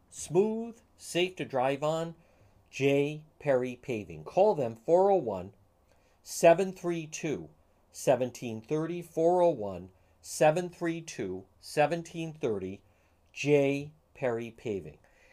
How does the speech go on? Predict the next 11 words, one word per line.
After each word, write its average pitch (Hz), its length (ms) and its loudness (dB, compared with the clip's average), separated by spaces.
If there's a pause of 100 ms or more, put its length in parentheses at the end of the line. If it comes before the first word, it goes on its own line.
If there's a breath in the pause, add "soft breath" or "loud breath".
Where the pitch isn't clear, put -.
(220 soft breath)
I'll 156 220 6
say 170 320 0
this. - 500 -6
There 123 340 0
is, 110 560 -4 (480)
I 151 160 8
don't 135 300 2
think - 560 -4 (1300)
there 127 240 4
is 110 160 -4
anyone 110 680 2